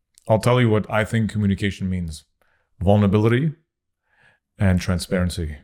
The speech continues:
These are two very big things that we did right from the start. I just completely was transparent with you about everything that I am,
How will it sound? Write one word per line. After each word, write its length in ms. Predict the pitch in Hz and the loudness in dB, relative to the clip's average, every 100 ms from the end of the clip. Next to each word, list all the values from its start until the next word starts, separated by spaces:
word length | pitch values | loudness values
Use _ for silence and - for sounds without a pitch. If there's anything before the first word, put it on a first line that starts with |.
| _ _ | _ _
These 180 | 92 82 | -4 -4
are 60 | |
two 340 | 80 - 101 98 | -4 2 4 2
very 340 | 90 92 95 | 0 2 2
big 180 | 90 95 | 2 -2
things 520 | - 92 90 90 90 - _ _ - - | -2 -2 0 0 -4 -12 _ _ -20 -4
that 140 | 92 | -2
we 100 | 87 | 2
did 340 | 95 98 95 - - | 2 2 0 -8 -14
right 380 | 80 92 110 123 | -4 0 2 2
from 200 | 127 131 | 2 2
the 80 | 123 | 2
start. 540 | - 131 98 - - _ _ _ _ - | 2 2 2 -2 -12 _ _ _ _ -8
I 180 | 92 90 | -2 -2
just 320 | 92 82 - _ - | -2 -8 -10 _ -4
completely 840 | 104 98 101 117 135 135 139 139 | 0 2 2 4 2 2 2 2
was 220 | 143 107 - | 2 -2 -2
transparent 520 | 104 104 - 110 120 | -2 -2 0 0 0
with 100 | 113 | 2
you 80 | 117 | 0
about 160 | 92 95 | 0 -4
everything 460 | 107 123 120 120 | 2 2 4 2
that 100 | 107 | 4
I 120 | 98 | 2
am, 520 | 104 110 110 110 113 | 0 -4 -2 -4 -6